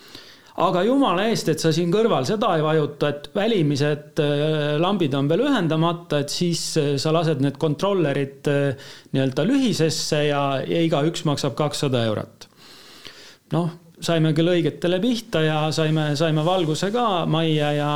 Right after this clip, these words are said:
ja pärast sai sinna ka programm peale, aga,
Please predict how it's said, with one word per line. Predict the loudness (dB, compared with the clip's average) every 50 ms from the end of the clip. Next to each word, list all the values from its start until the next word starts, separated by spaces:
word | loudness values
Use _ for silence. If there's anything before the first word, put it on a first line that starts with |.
| -2 -2
ja | -2 -2 0
pärast | 0 0 0 0 -2 -2 -2 -2
sai | -2 0 0
sinna | 0 0 -2 0
ka | 0 0 0 0
programm | -2 -4 -2 -2 0 0 0 -2
peale, | -2 -2 -2 0 0 0 0 -2 -2 -2 -4 -2
aga, | -2 0 0 -2